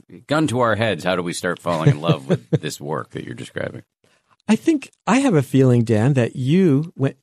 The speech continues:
Speaker 2: as you describe your first retreat that you did, that you kind of fell in love with this work. Wouldn't you,
Speaker 1: Yes.
Speaker 2: wouldn't you say?
Speaker 1: I would. But
Speaker 2: Yeah.
Speaker 1: it's hard to force yourself to do that.
Speaker 2: You can't force yourself to do it, <laughs> right?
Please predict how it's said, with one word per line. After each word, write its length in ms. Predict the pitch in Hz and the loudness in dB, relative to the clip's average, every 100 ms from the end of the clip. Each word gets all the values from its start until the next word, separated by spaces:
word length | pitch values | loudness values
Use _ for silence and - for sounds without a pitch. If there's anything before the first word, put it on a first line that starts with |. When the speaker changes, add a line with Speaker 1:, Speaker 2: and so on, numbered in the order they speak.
| _ | _
Speaker 2:
as 180 | 151 143 | 0 2
you 80 | 175 | 2
describe 640 | 160 143 - 131 123 127 - _ | 0 -2 0 2 4 2 -2 _
your 400 | 117 120 120 117 | -2 2 2 0
first 640 | 127 - 131 127 - - - _ _ _ _ _ _ - | -2 0 0 0 -4 -16 -20 _ _ _ _ _ _ -4
retreat 440 | 135 - 214 - | -4 -2 -4 -4
that 120 | 113 | -6
you 140 | 110 101 | -4 -4
did, 300 | 95 127 _ _ _ - | -6 -8 _ _ _ -4
that 120 | 143 | 0
you 180 | 143 147 | 0 0
kind 240 | - 131 | 2 2
of 140 | 120 - _ _ _ _ _ _ _ | 0 -4 _ _ _ _ _ _ _
fell 180 | 147 147 | 2 4
in 140 | 139 | 2
love 320 | 175 123 95 | 2 -2 -6
with 160 | 107 107 | -6 -4
this 320 | 117 117 - - | -4 -6 -10 -4
work. 340 | 131 - - - _ _ _ - | -2 -2 -8 -20 _ _ _ -2
Wouldn't 200 | 143 151 | 0 0
you, 80 | 151 | -2
Speaker 1:
Yes. 120 | - | 0
Speaker 2:
wouldn't 160 | 143 151 | 0 2
you 60 | |
say? 200 | 131 180 - _ | 0 -4 -6 _
Speaker 1:
I 140 | 85 | -6
would. 280 | 80 104 - _ _ _ | -6 -8 -12 _ _ _
But 120 | - | 0
Speaker 2:
Yeah. 40 | 202 | 0
Speaker 1:
it's 80 | - | 0
hard 240 | 123 104 | 0 0
to 200 | 92 82 _ _ - | -2 -4 _ _ -10
force 220 | 92 - | -8 -8
yourself 300 | 82 87 - | -6 -8 -8
to 100 | - | -10
do 160 | 87 92 | -8 -8
that. 240 | - - _ _ _ _ _ _ - - _ _ | -10 -18 _ _ _ _ _ _ -20 -20 _ _
Speaker 2:
You 160 | 160 | -2
can't 300 | 147 196 226 | 2 0 -2
force 300 | - 151 151 | 0 0 0
yourself 280 | 117 - 110 | -4 -4 -6
to 80 | - | -6
do 100 | 110 | -6
it, 180 | - - - | -8 -12 -18
<laughs> 80 | _ | _
right? 560 | 131 139 143 139 123 | 0 2 2 0 -2